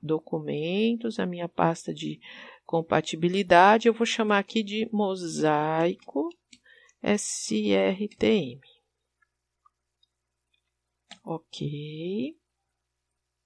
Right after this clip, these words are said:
E executar. Fechou.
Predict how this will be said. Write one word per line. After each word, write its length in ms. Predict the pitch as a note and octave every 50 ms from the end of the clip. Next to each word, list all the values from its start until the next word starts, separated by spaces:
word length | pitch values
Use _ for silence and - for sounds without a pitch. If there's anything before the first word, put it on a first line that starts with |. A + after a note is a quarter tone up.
| _ _ _ _ _ _ _ _ _ _ -
E 400 | A#3 F#3+ F3+ F#3 G3+ A3 A#3 A#3 _
executar. 1160 | - G3 F#3+ G3 G3+ G#3+ A3+ A3+ A#3 G#3+ F#3+ F#3+ G3+ G#3+ - - - - - - - - - _ _ _ _ _ _ _ _ _ _ _ _ _ _ _ _ _ _ _ _ _ _ _ _ _ _ _ _ _ _ _ _ _ _ _ _ _ _ _ _ _ _ _ _ _ _ _ _ _ _ _ _ _ _ _ - - _ _ _ _ _ _
Fechou. 640 | - - - F#3 G3 G#3 - - - - - - _